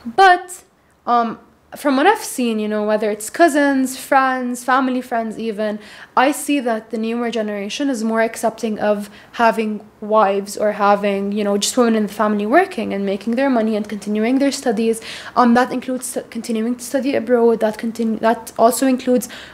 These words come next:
um, a woman opening her own business under her own name, you know what I mean? Which is also something new because that wasn't a thing.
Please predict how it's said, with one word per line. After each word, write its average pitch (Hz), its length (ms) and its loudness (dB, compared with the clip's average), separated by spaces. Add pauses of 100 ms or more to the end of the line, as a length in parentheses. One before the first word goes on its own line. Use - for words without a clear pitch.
(160)
um, 214 280 4
a 226 80 4
woman 240 260 6
opening 247 360 2
her 262 100 2
own 269 240 4
business 233 340 4
under 240 280 4
her 262 240 2
own 226 300 4
name, 226 600 4
you 214 140 0
know 214 100 4
what 208 120 6
I 208 100 2
mean? 208 280 -2 (260)
Which 240 180 0
is 233 100 2
also 247 160 6
something 254 400 -2
new 208 160 0
because 214 380 -2
that 226 180 4
wasn't 233 240 0
a 202 100 -6
thing. 190 420 -4